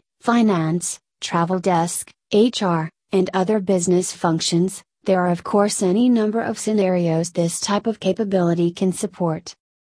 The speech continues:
Backed by an enterprise-grade neural network, you can then configure and train self-service use cases for your enterprise.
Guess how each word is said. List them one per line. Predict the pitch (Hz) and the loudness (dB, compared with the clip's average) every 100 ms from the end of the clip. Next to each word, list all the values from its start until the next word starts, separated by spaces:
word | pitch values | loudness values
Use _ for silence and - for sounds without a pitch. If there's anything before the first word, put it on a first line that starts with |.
| - | -4
Backed | 175 185 - | -2 -2 -4
by | 208 | -2
an | 202 208 | 0 0
enterprise-grade | 208 196 208 202 190 185 - - 226 240 | 0 0 -2 -2 0 0 -2 0 2 2
neural | 214 190 185 190 | 2 2 2 2
network, | 170 170 170 165 - - _ | 0 0 -2 -4 -8 -20 _
you | - 185 208 | -2 0 2
can | 185 | 2
then | 180 180 | 2 2
configure | 208 180 202 175 185 - | 0 0 0 2 0 0
and | 180 180 | -2 -2
train | 220 208 247 | 0 2 2
self-service | 233 175 170 - 214 247 - 202 | 2 -2 -2 0 2 0 -2 0
use | 190 - | 0 0
cases | - 190 180 208 - | -2 -2 -2 -4 -2
for | 196 | 0
your | 202 | 2
enterprise. | 185 180 175 170 156 151 156 | 2 0 -4 -4 -2 -2 -6